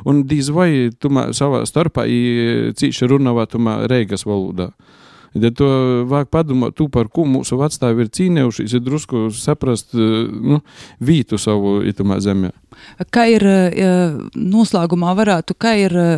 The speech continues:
Speaker 2: realitātē ikdīnā? Upētē runāja latgaliski, tie arī pasaukumi latgaliski noteikti, nu, ir plaši.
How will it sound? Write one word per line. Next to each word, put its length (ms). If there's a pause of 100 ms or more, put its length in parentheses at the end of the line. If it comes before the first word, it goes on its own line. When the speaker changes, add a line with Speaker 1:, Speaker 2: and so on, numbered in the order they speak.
(160)
Speaker 2:
realitātē 720 (140)
ikdīnā? 500
Upētē 600 (320)
runāja 400
latgaliski, 840 (800)
tie 220
arī 160 (420)
pasaukumi 640
latgaliski 500
noteikti, 480
nu, 80
ir 140
plaši. 500